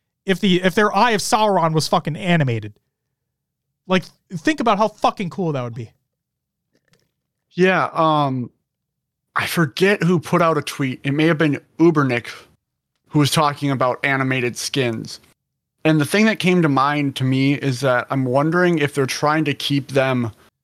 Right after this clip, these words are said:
Speaker 2: as in-universe as possible.
Speaker 1: Will, do you hear yourself right now?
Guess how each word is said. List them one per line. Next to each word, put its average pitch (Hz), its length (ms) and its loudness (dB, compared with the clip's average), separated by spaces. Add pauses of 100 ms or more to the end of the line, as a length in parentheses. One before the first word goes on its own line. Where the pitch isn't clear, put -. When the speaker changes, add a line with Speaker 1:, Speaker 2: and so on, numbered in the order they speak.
(440)
Speaker 2:
as 123 680 -2 (1600)
in-universe 160 960 2
as 120 240 -4
possible. 113 680 -4 (1600)
Speaker 1:
Will, 131 440 0 (140)
do 156 80 2
you 180 60 6
hear 139 200 2
yourself 123 380 -2
right 123 180 -6
now? 127 220 -4